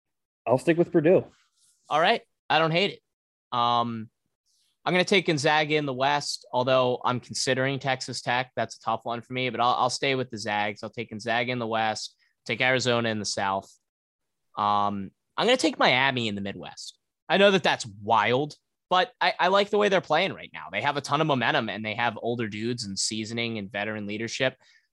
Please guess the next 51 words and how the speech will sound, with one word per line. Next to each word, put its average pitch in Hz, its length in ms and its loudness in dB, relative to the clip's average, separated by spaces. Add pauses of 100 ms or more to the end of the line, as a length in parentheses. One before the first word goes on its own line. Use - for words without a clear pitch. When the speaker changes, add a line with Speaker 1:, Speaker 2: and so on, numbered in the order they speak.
(120)
Speaker 2:
I'll 127 80 -2
take 156 180 2
Miami 139 380 2
to 135 80 0
come 131 160 -4
out 131 120 2
of 123 60 -2
the 117 60 -6
Midwest 120 520 0
just - 200 -8
to 117 60 -10
be 110 100 -4
different. 113 420 -4 (1120)
And, 214 460 4 (180)
uh, 165 460 -4
this 175 180 0
is 254 180 -2
tough - 360 0
'cause 131 160 -4
I, 147 80 0 (160)
I 151 120 2
wanna 185 340 2
take 147 280 0
U 127 140 -2
C 117 200 0
L 101 180 0
A. 120 260 0
I - 80 -6
think 123 240 -4
they're 135 140 2
the 113 100 -4
best 104 380 -4
team, 110 280 -4
but 117 200 -6
they 127 140 0
are, 170 360 2 (220)
it 139 80 -2
depends 233 420 -2
on 254 120 2
how 160 160 2
long 139 220 0
Jaquez 107 540 -4
is 95 100 -12
out. 87 300 -10
Hold 131 140 -10
on, 110 100 -6
let 143 100 -2
me 202 80 0
dig 120 320 -4
real 104 140 -10
quick 95 240 -16